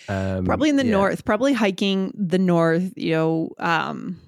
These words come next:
Speaker 2: I also, I've spent a lot of time studying meditation in the last fifteen years, studying Buddhism. Uh, I don't know if I would call myself a Buddhist. I don't love the ists and the isms,
Speaker 1: Mm.
Speaker 2: but, uh, I study it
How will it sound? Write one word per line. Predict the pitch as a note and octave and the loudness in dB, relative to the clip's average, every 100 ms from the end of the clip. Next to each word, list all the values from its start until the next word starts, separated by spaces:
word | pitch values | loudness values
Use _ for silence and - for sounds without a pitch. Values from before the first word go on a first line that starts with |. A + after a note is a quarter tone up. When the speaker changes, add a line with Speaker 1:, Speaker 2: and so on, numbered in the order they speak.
| _ _ _ _ - | _ _ _ _ -4
Speaker 2:
I | F#3+ | 0
also, | G3+ A3+ A#3+ G#3 G3 F3 | 2 2 0 2 2 2
I've | E3+ F3+ | 0 -4
spent | - G3 | -4 -2
a | F#3+ | 0
lot | F#3 | 0
of | F3+ | 0
time | G#3 F#3 | 0 -2
studying | - E3+ E3+ | -2 -2 0
meditation | E3+ D#3+ - E3 E3 E3 D3+ | 0 -2 0 -2 0 -2 0
in | |
the | D#3 | 0
last | D3 D3 D3 - - | 0 -2 -4 -6 -6
fifteen | F#3 E3 - F3 E3 | -4 -4 -4 -4 -2
years, | D#3 D#3 D#3 D#3+ E3+ - - - _ _ | 0 0 0 0 -2 -6 -18 -20 _ _
studying | - - F3+ F3+ F3+ F3 E3+ E3+ | -16 -8 -2 0 2 0 0 0
Buddhism. | G3 A3+ G#3+ G#3+ G#3 G3+ G3+ G#3 - _ - | 2 2 2 0 0 -2 -4 -6 -10 _ 0
Uh, | F3 D#3+ D#3+ - - F#3+ - | 2 2 0 -2 -6 -10 -2
I | |
don't | G3 G3 | -2 2
know | F#3 | 2
if | F#3 | 4
I | E3+ | 2
would | E3 | 0
call | - F#3 | 0 0
myself | F3+ F3 F3 D#3 | 2 2 2 0
a | |
Buddhist. | D3+ D#3 G3 G3+ A#3 D4 - | -4 0 2 4 2 0 -2
I | E3 | -2
don't | F3 E3 | 0 0
love | E3+ | -2
the | D#3 - | -2 -2
ists | F3 - - - | -4 -4 -12 -6
and | E3+ | -2
the | E3+ | 0
isms, | E3+ E3+ F3 F#3 - _ _ _ A2 | 2 2 0 -2 -8 _ _ _ 0
Speaker 1:
Mm. | A#2+ B2+ | 4 6
Speaker 2:
but, | A#2+ F3 F3 | 4 4 2
uh, | E3 E3 E3 - _ _ | 2 2 -2 -10 _ _
I | F#3 | -2
study | G#3+ G3 G3 | 0 0 2
it | A#3 | 0